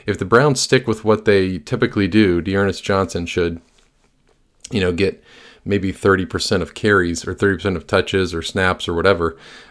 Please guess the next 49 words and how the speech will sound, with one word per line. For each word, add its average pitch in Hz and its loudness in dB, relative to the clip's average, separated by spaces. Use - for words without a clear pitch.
uh, 92 0
somewhere 123 4
in 90 0
there. 85 0
I 87 -8
mean, 92 -4
it 95 -2
may 110 4
be 101 0
that 85 -6
they 92 0
just - -8
give 90 -4
Hunt - -4
eighty 95 -4
to - -8
ninety 90 -4
percent 87 -6
of 82 -6
the 82 -6
work, 90 0
but, - 0
you 151 -2
know, 117 0
they 101 2
do 113 2
like 104 4
splitting 98 0
snaps, 90 -2
so 90 0
I 104 0
would 107 0
consider 92 -2
adding 92 -2
Dearness 90 -4
Johnson 90 -4
in 87 -4
very 90 0
deep 87 -8
leagues. 85 -4
If 90 -10
you're 101 4
in, 92 0
like, 87 -4
the 90 0
F 90 -2
F 90 -4
P 95 -6
C, 92 -4